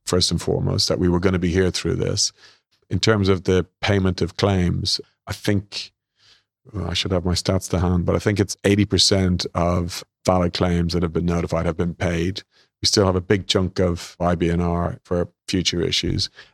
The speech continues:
And very importantly, Lloyds has taken the lead in a number of areas of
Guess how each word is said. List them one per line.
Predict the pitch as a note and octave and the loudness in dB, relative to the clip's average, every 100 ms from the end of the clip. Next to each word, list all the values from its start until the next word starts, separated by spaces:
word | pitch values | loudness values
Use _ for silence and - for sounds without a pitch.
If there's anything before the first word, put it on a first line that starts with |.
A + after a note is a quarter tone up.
| _ G#2 | _ 0
And | G#2+ G#2 G#2 - _ _ _ - | 2 2 2 -2 _ _ _ 0
very | G#2 C3 | 4 6
importantly, | A#2 F#2+ F#2 - F#2 G2 G2 - _ _ | 4 2 0 2 0 2 0 -4 _ _
Lloyds | G2+ G#2 G2+ | 4 4 4
has | F#2+ | 2
taken | A2 G2 F#2+ | 2 2 2
the | F2+ | 2
lead | G2 G2 F2+ | 4 4 2
in | |
a | F#2+ | 2
number | F#2+ A#2 A#2 | 2 2 2
of | F2 | 0
areas | E2+ E2+ E2+ F2+ | 0 -2 -2 0
of | F#2 F2+ - | 0 -2 -6